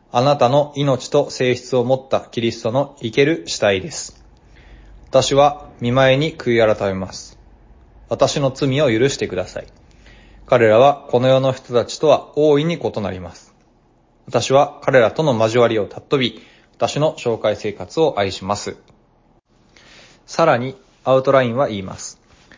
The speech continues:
宇宙には二つの原則があります。すなわち、神の権威の原則とサタンの反逆の原則です。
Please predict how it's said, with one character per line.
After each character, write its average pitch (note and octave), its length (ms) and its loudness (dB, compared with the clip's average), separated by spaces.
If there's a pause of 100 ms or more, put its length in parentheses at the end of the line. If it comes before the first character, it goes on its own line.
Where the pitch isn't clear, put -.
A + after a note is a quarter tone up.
(240)
宇 D#3+ 100 0
宙 D3+ 220 2
に A2 120 0
は C3 300 2
二 D3+ 220 0
つ D3+ 80 -8
の C3+ 140 0
原 A#2+ 160 0
則 A2+ 240 -8
が C3 100 4
あ F#2+ 60 2
り F#2 80 -6
ま F2+ 140 -10
す。 - 200 -18 (320)
す - 140 -8
な B2+ 80 2
わ A2 80 2
ち、 C#3 240 0
神 D#3+ 300 -2
の A2 120 2
権 C#3 300 2
威 A2 40 2
の F#2 100 0
原 G2+ 160 0
則 - 220 -12
と - 280 2
サ - 180 -4
タ A#2+ 120 2
ン A#2+ 60 0
の C3 80 0
反 C3+ 240 0
逆 C#3 200 0
の D#3 160 0
原 G2+ 160 0
則 - 200 -12
で - 100 -16
す。 - 200 -16